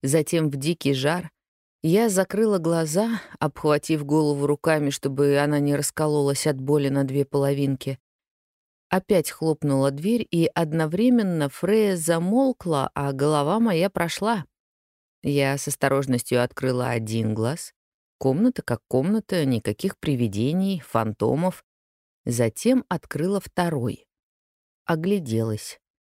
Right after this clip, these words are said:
Всё на своих местах, только кошки нет. Я совершенно не почувствовала, как кошка выскользнула у меня из рук, только с улицы услышала протяжное мяу.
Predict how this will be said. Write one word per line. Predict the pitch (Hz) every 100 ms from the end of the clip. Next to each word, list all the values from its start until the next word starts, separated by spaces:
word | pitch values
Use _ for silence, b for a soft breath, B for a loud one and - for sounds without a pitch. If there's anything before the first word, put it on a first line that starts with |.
| _ _ _ _ _
Всё | - - 285
на |
своих | 262 - 247 -
местах, | 240 - 202 139
только | - 131 - 180 _
кошки | 269 - -
нет. | 117 120 110 - - _ _ _ _ _ _ _ _ _
Я | 180 190 165
совершенно | - 143 143 - 165
не | 165 156
почувствовала, | 151 131 170 - 139 135 131
как | 135 131
кошка | - 170 - 139
выскользнула | 127 165 - 135 127 139 127
у | 123
меня | 127 135 147 135
из | 131
рук, | 160 175 - _ _ _ _ -
только | 208 - 226
с | -
улицы | 285 240 156 -
услышала | 143 147 208 214 202 165
протяжное | - 151 - 170 165 160 156
мяу. | 143 135 113 113